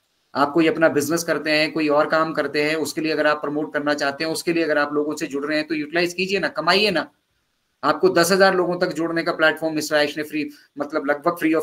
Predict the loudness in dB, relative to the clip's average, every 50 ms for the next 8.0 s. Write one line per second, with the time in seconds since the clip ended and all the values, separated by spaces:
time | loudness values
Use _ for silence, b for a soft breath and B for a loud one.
0 | 0 0 -2 0 0 -2 -2 -2 -2 -2 -2 0 -2 -2 0 2 2 2 2 0
1 | -2 -2 -2 -4 -8 -6 -2 -2 -2 -2 0 0 0 0 0 -2 -2 -2 0 0
2 | -2 -2 -4 -6 -6 -6 -8 -14 _ _ _ _ -4 -2 0 2 4 4 6 6
3 | 4 4 2 0 -2 -2 -2 -2 -2 -2 -2 -2 -2 -2 -4 -4 -4 -4 -2 -2
4 | -2 -2 -2 -2 -2 -2 0 -2 -2 -2 -4 -4 -4 -4 -2 0 0 0 2 2
5 | 2 0 0 -2 -4 -6 -6 -4 -6 -6 -6 -4 -4 -4 -4 -4 -4 -6 -4 -2
6 | 0 0 0 -2 -4 -6 -6 -6 -6 -6 -4 -4 -4 -2 0 0 0 0 0 0
7 | 2 2 2 2 0 0 0 0 2 2 0 0 -2 -4 -4 -2 -4 -6 -6 -10